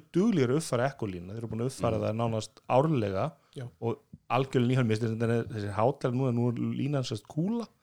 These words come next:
Speaker 2: Já.
Speaker 1: Þeir eru allir kúlulega þessi hátalarar og virkilega, mér finnst svolítið afturför frá hinum í útliti.
Speaker 2: Já, það er náttúrulega bara, þú veist,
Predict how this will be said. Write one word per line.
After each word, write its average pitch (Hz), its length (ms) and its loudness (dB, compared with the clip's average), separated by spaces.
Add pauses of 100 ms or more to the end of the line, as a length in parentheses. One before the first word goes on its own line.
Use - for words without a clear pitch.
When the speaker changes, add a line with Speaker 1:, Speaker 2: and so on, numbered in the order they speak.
(160)
Speaker 2:
Já. 147 100 -6
Speaker 1:
Þeir - 300 -20
eru 117 80 4
allir 143 260 4
kúlulega 208 560 2
þessi 170 140 4
hátalarar 196 340 0 (560)
og 110 160 -12 (300)
virkilega, 143 500 0
mér 135 160 -4
finnst 127 200 0
svolítið 117 200 0
afturför 160 560 0
frá 165 320 2
hinum 170 260 2 (160)
í 160 140 -4
útliti. 165 380 0 (580)
Speaker 2:
Já, 135 160 -4
það 139 140 0
er 165 40 2
náttúrulega 175 220 -4
bara, 170 320 -4
þú 160 100 -14
veist, - 300 -16